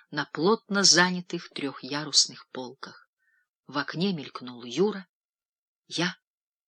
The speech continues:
почувствовал себя спасённым. Начальника партии я застал утонувшим в груди бумажек в походившем на вещевой склад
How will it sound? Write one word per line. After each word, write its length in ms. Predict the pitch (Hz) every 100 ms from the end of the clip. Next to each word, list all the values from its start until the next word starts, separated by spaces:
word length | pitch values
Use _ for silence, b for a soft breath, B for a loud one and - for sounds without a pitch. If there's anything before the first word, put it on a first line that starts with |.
| _ _ -
почувствовал 540 | 123 160 - - 135
себя 260 | - 113 117
спасённым. 640 | - 113 - 113 101 - _ _ _ _ _ _ _ _ _ _ _ _ _ _ _ _ _ _ _ -
Начальника 540 | 202 254 277 254 262
партии 340 | 269 254 -
я 120 | 233 233
застал 380 | 220 - 233
утонувшим 520 | 226 214 214 214 - 196
в 60 |
груди 360 | 170 202 233 208
бумажек 800 | 190 190 196 214 202 - - -
в 100 | -
походившем 760 | - 160 170 170 202 - 190 185
на 100 | 170
вещевой 460 | 170 - 151 156
склад 380 | 165 - 139 143